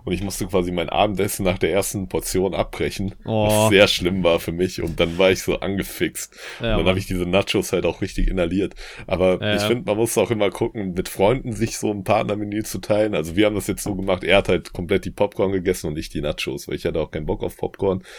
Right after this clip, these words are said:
Speaker 2: Ja.
Speaker 1: ja, keinen Bock auf Nachos, alles cool. Aber manchmal gibt's so Leute, und also ich bin auch einer davon, ich würd mir mit mir auch kein Nacho-Menü teilen wollen, weil ich einfach viel zu gierig bin, so.
Speaker 2: Ja,
Speaker 1: Ich denk
Speaker 2: aber wir haben uns auch schon sowas geteilt.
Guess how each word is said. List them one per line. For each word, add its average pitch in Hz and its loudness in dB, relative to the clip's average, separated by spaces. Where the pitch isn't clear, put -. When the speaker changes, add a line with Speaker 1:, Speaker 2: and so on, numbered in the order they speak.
Speaker 2:
Ja. 120 2
Speaker 1:
ja, 113 4
keinen 78 -6
Bock 80 -4
auf - -6
Nachos, 101 -2
alles - -6
cool. 107 2
Aber 85 2
manchmal 110 2
gibt's 113 0
so 107 0
Leute, 104 4
und 95 -2
also 101 2
ich 92 0
bin 101 0
auch 113 6
einer 147 -2
davon, 78 -4
ich - -6
würd 98 0
mir 95 0
mit 95 -4
mir 101 4
auch 110 2
kein 92 2
Nacho-Menü 92 0
teilen 85 -2
wollen, 82 0
weil 90 4
ich 98 0
einfach 92 0
viel 113 0
zu 110 -2
gierig 104 0
bin, 78 -2
so. 85 0
Speaker 2:
Ja, 110 4
Speaker 1:
Ich 101 0
denk 104 4
Speaker 2:
aber 117 2
wir 139 8
haben 147 8
uns 139 2
auch 123 4
schon 113 2
sowas 104 2
geteilt. 104 -4